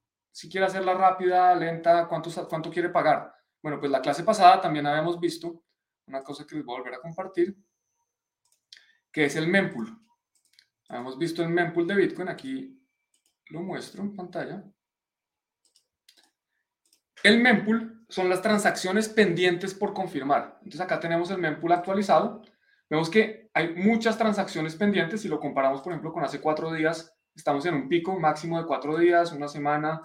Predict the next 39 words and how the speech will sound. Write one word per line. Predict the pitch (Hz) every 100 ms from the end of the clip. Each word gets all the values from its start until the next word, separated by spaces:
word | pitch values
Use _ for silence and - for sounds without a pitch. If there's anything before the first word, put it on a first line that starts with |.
| _ -
también, | 127 127 156 175 165
dos | 139 143
semanas | 151 151 156 156 _ _ -
también. | 139 147
O | 170
sea | 156
que | 160
está, | - 175
hay, | 170 170 - - 139
hay | 147
bastante | - - 196 196
congestión | 202 202 156 - - 165 160 160 _ _ 165
en | 165
la | 196
red. | 196 196 196 -
Nos | - 131
vamos | 131
a | 147
ir |
a | 143
las | 143 147
últimas | 147 156 151
ocho | 127 151
horas. | 151 175 - _ _ _
Si | - 185
yo | 190
pongo, | 220 220 - -
si | 185
yo | 180
la | 190
envío | 208 220
por | 226
el | 214
monto | 175 160 180
mínimo, | 208 233 277 285 -
un | 175
satoshi | 185 190 202 202
por | 196 151
byte, | 196 -